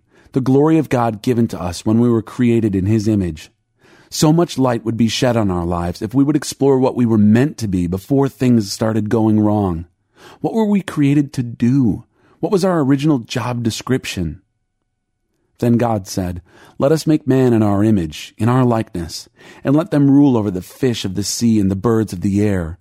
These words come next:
over the livestock, over all the earth, and over all the creatures that move along the ground." So God created man in his own image. In the image of God he created him. Male and female he created them. God blessed them and said to them,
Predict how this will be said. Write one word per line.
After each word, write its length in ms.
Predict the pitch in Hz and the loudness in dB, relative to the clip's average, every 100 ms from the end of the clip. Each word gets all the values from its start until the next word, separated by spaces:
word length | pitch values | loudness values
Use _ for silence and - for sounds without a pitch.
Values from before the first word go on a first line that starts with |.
| _ _ - | _ _ -8
over 200 | - 127 | -4 -2
the 100 | 110 | -2
livestock, 840 | 104 107 107 107 - - 104 104 - _ - | -2 -2 -2 -4 -4 -6 -4 -6 -12 _ -8
over 240 | 131 127 | -2 0
all 200 | 120 123 | 2 0
the 160 | 113 104 | 0 0
earth, 280 | 104 107 - _ _ | 0 -4 -8 _ _
and 100 | 135 | 0
over 200 | 139 135 | 0 0
all 200 | 104 135 | 0 0
the 120 | 143 | 0
creatures 480 | 135 - 131 101 87 | -6 -2 -2 -2 -4
that 140 | 90 - | -4 0
move 280 | 127 123 | 2 2
along 340 | 101 101 107 98 | 0 0 0 0
the 60 | |
ground." 540 | 98 110 110 95 80 78 _ _ _ _ _ _ _ _ | -2 -2 -2 -2 -4 -8 _ _ _ _ _ _ _ _
So 160 | - | -4
God 380 | 127 135 139 143 | 0 0 0 -2
created 420 | - 151 131 131 | 0 2 4 2
man 320 | 113 123 110 87 | 2 2 2 0
in 80 | 90 | 0
his 140 | 85 | 0
own 200 | 107 113 | 2 4
image. 460 | 110 92 78 - _ _ _ - | 2 0 -4 -12 _ _ _ -2
In 120 | 127 | 2
the 120 | 135 | 4
image 240 | 143 143 143 | 4 2 0
of 120 | 117 | 0
God 260 | 135 127 | 0 0
he 120 | 120 123 | -2 -6
created 500 | - 127 123 120 90 | -2 0 2 0 -2
him. 280 | 85 78 - _ _ | -4 -6 -10 _ _
Male 380 | 110 123 123 127 | 0 2 2 2
and 120 | 123 | 2
female 460 | - 139 123 90 85 | 0 2 2 0 -4
he 140 | 95 | -8
created 500 | - 113 107 101 90 | -6 -2 0 0 -2
them. 300 | 85 80 90 _ _ _ _ - - _ | -4 -8 -14 _ _ _ _ -20 -20 _
God 280 | 131 139 131 | -2 -2 -2
blessed 380 | 120 127 - - | 0 -2 -2 -6
them 200 | 92 87 | -2 0
and 140 | 90 | 0
said 240 | - 113 | 0 -2
to 80 | 107 | -2
them, 340 | 92 87 82 | -2 -4 -6